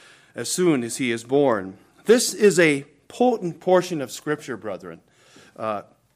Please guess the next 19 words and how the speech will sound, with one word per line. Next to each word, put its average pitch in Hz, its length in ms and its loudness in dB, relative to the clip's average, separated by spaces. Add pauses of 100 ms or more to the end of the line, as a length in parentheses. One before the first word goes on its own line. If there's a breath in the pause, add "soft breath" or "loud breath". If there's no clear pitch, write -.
(400)
that 143 260 0
looks 208 260 6
at 185 140 -2
the 151 80 -2
birth 196 320 2
of 175 100 -6
Christ 101 500 -10 (440 soft breath)
from 160 240 -4
the 156 80 -4
perspective, 190 640 0
as 123 180 -2
I 131 100 -2
said - 260 -4
earlier, 120 500 -2 (240 soft breath)
as 135 180 -4
an 139 80 -8
ongoing 143 880 2 (140)
divine 117 640 -4 (100)
war 113 500 -6